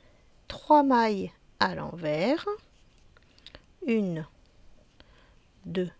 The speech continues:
trois, deux mailles à l'endroit. Donc vous allez répéter ces cinq mailles là. Donc trois mailles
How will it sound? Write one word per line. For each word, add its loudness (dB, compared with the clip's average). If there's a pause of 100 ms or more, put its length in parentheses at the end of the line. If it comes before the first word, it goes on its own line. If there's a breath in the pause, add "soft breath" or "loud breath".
(1500 soft breath)
trois, -4 (920 soft breath)
deux -2
mailles 0 (360)
à 2
l'endroit. -4 (3250 soft breath)
Donc 0
vous 0
allez 2
répéter 0 (240)
ces -4 (380)
cinq -4
mailles 2
là. -8 (120)
Donc -10 (200)
trois 0
mailles -4